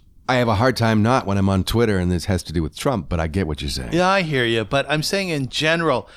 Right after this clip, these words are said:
Speaker 1: In general.
Speaker 2: we're so critical of others, even, even before we know the facts.
Speaker 1: Yeah.
Speaker 2: And that's really unfair, and it doesn't create that beauty in the world which we need.
Speaker 1: I agree.
Speaker 2: Right? So when you and I sit here and we talk about the love that you have for your girlfriend,
Speaker 1: Yeah.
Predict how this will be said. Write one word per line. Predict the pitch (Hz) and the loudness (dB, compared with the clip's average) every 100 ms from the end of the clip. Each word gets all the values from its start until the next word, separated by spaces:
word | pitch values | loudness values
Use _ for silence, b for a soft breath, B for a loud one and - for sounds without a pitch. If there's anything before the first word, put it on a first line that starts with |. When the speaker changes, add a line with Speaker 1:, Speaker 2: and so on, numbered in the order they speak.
| B - | B -2
Speaker 1:
In | 87 | -2
general. | 76 64 53 50 | -2 -6 -8 -8
Speaker 2:
we're | 151 156 | -4 0
so | - 240 | 0 0
critical | - 190 202 185 151 | 0 0 2 2 0
of | 131 | 2
others, | 143 127 - | 0 -2 -2
even, | 180 190 185 - 160 | -4 -4 -8 -10 -8
even | 180 226 214 | -2 2 2
before | 147 135 135 | 0 0 0
we | 123 113 | 2 0
know | 104 | -2
the | 90 | -2
facts. | - 135 131 71 - - 65 | 0 0 0 -6 -6 -6 -4
Speaker 1:
Yeah. | 62 - - - | -6 -8 -8 -6
Speaker 2:
And | 123 | -2
that's | 151 185 - | 0 -2 -6
really | 135 143 190 190 160 - | -10 -4 0 0 -2 -2
unfair, | 131 123 - 156 156 104 - B B - | -4 -4 -2 2 2 0 -6 B B -6
and | 139 | -4
it | 139 | -2
doesn't | 185 185 190 | -2 0 -2
create | - 151 143 147 147 127 | -2 -2 0 0 0 0
that | 123 117 | -2 0
beauty | 147 170 143 | -2 0 0
in | 117 | 0
the | 113 | 0
world | 143 123 | 0 0
which | 127 - | -2 -2
we | 131 | 0
need. | 123 151 165 113 85 | 2 2 2 0 -2
Speaker 1:
I | 90 | -4
agree. | 69 65 - B B - | -2 -6 -8 B B -4
Speaker 2:
Right? | 135 127 | -2 0
So | 151 | -2
when | 151 170 | -2 -2
you | 226 | -2
and | 226 | 0
I | 180 147 | 0 0
sit | - 165 | 0 0
here | 156 | 0
and | 123 | -2
we | 131 | -2
talk | 160 156 | -2 -2
about | 147 127 | -2 -2
the | 120 | -2
love | 113 131 139 | 0 0 0
that | 127 | -4
you | 110 120 | -2 -2
have | 120 - | -4 -6
for | 104 | -6
your | 98 | -6
girlfriend, | 92 113 131 147 107 87 71 71 | -4 0 0 -2 -6 -6 -8 -10
Speaker 1:
Yeah. | 62 | -8